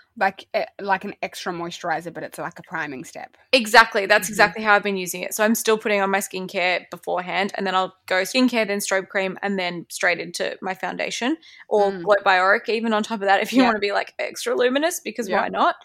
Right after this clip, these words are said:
Speaker 2: Anyway, it's really lovely, and I forget that I like it, and then I use it for a little bit, and then I stop using it. So
Speaker 1: Yeah.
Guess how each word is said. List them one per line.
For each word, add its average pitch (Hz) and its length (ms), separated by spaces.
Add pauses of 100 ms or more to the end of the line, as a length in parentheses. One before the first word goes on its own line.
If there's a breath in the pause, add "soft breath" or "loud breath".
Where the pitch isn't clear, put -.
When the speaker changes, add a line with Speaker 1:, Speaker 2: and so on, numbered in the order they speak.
(500 loud breath)
Speaker 2:
Anyway, 226 320
it's 320 160
really 453 260
lovely, 359 260
and 220 80
I 233 60
forget 302 300
that 311 80
I 277 80
like 214 320
it, 208 140
and 214 80
then 220 80
I 214 40
use 214 220
it 220 120
for 208 100
a - 20
little 196 180
bit, 196 140
and 202 80
then 190 80
I 185 80
stop - 240
using - 300
it. - 200
So 202 220
Speaker 1:
Yeah. 202 220